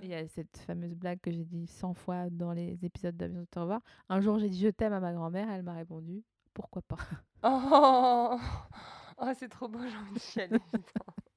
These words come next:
Speaker 1: <laughs> Mais moi, j'ai envie d'aller voir ma psy, Mélanie Gosse, que j'embrasse.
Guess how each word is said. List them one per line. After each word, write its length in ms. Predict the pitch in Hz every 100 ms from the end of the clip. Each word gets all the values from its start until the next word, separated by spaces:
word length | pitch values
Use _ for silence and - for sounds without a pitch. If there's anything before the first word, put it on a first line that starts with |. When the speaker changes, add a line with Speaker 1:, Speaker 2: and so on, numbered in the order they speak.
| _ -
Speaker 1:
<laughs> 300 | - - 214
Mais 60 |
moi, 120 | 208 233
j'ai 100 | 208
envie 140 | 208
d'aller 180 | 208 214
voir 140 | 214
ma 120 | 214 196
psy, 320 | - 226 285
Mélanie 320 | 233 202 208 196
Gosse, 260 | 196 262
que 100 | -
j'embrasse. 600 | 208 196 214 190 254 -